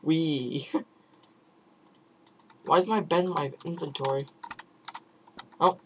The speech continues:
nope. Like that. Alright. Now we can go find Ocelot. And in the last episode, I had three people that commented on the video and told me what I should name the, um, Ocelot.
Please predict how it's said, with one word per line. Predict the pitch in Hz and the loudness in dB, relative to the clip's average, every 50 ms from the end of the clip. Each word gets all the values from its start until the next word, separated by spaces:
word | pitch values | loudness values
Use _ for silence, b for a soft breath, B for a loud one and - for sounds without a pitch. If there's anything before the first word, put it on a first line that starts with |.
| _ - | _ 4
nope. | 165 185 180 - - - - - - - - - - - - - - - - _ - - - - - - - - | 6 6 6 4 0 -14 -16 -20 -20 -20 -20 -20 -20 -20 -16 -12 -12 -12 -12 _ -20 -20 -20 -20 -20 -18 -12 -8
Like | - 139 143 143 147 147 143 - - - - | -4 -2 0 2 2 2 0 -2 -8 -4 2
that. | 151 139 131 - | 2 2 4 6
Alright. | - 151 160 156 139 131 - - B B B B B B B B B | 6 8 8 8 6 4 0 -6 B B B B B B B B B
Now | - 160 170 170 175 170 | 6 10 12 12 12 12
we | 165 | 10
can | 151 151 | 4 2
go | 143 143 135 | 2 2 2
find | - 151 143 135 | 2 0 0 0
Ocelot. | - 135 135 - 143 131 131 131 - - B B B B B B B B B B - | 0 -2 -2 0 0 2 2 2 0 -4 B B B B B B B B B B 0
And | 160 170 185 | 4 6 8
in | 185 | 10
the | 185 180 | 12 12
last | 180 180 185 - - | 12 12 10 8 2
episode, | 165 - 190 185 208 196 190 185 | -2 -2 0 0 2 2 4 6
I | - 170 170 | 6 6 6
had | 156 - - | 6 4 -2
three | - 170 180 185 185 | 2 8 10 10 10
people | 185 - 196 185 - 190 190 185 160 | 10 6 -2 0 2 2 2 4 4
that | 160 151 143 139 - - - - - | 4 4 4 4 2 -2 -10 -12 -10
commented | - - 165 165 170 180 180 185 180 175 - - | -2 2 4 4 4 4 2 2 2 2 2 2
on | - 156 151 151 | 2 0 0 0
the | 147 135 | -2 0
video | 156 156 160 170 175 175 190 202 - _ - - _ - - - - | 2 2 4 4 4 4 2 0 -6 _ -20 -20 _ -20 -18 -12 -8
and | 160 151 151 | -8 -6 -4
told | - 170 165 | -2 -2 0
me | 165 160 | 0 0
what | 147 143 156 - - | 2 4 4 6 6
I | 156 | 4
should | 160 - 160 147 | 2 0 -4 -6
name | 147 147 151 160 160 | -4 -4 -4 -4 -2
the, | - - | -2 0
um, | - 143 151 151 - - - - | 2 2 2 0 -2 -6 0 2
Ocelot. | 156 156 - - 170 165 165 175 190 - - - | 2 2 2 2 2 6 6 6 6 4 -2 -6